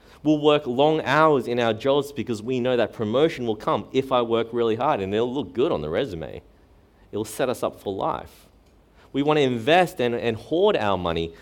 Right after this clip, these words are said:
today because we want to know that in the future we don't have to, we won't have to worry about it.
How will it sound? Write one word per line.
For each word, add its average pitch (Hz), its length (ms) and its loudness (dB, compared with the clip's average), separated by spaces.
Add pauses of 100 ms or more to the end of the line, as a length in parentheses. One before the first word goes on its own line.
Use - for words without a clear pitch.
(120)
today 87 380 4
because 107 340 -2
we 135 80 -2
want 135 200 -2
to 123 40 0
know 120 220 0
that 110 140 2
in 117 140 -4
the 110 60 -4
future 113 300 -6
we 101 100 -4
don't 110 180 -4
have 104 200 -8
to, 98 180 0
we 101 140 -2
won't 107 160 -4
have 101 100 -8
to 107 80 -2
worry 117 300 -6
about 67 300 -6
it. 64 100 -12